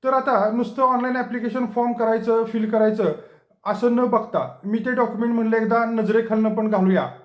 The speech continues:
आणि मग आपण पुढं जो आमचा फिडिंग करणारा मुलगा आहे त्याला देऊया. मी ज्यावेळेस चेक करत होतो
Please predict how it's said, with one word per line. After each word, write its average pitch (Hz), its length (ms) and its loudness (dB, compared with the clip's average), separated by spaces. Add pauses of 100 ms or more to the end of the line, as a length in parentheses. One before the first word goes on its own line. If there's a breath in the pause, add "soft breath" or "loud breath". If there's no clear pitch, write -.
आणि 208 160 -2
मग 240 260 0
आपण 208 280 0
पुढं 190 260 -2 (480 loud breath)
जो 214 60 2
आमचा 196 260 2
फिडिंग 196 300 -2
करणारा 190 440 0
मुलगा 190 340 0
आहे 156 200 -2 (680 soft breath)
त्याला 190 240 2 (140)
देऊया. 185 300 0 (1160)
मी 214 140 2
ज्यावेळेस 240 300 4
चेक - 180 -2
करत 240 180 2
होतो 190 460 -2